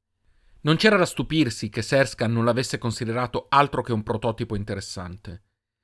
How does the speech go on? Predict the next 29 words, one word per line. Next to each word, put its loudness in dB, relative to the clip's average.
Nessun'arma 4
di 2
difesa -2
con -4
una 0
latenza -2
del -2
genere -2
avrebbe -8
avuto -12
senso. -14
Nel 4
loro 6
caso -2
c'era -2
ancora 2
un 0
minimo 0
di -6
margine -2
di -4
utilizzo, -10
sempre 0
che -6
fosse -4
azionato -4
al -2
momento -4
giusto. -16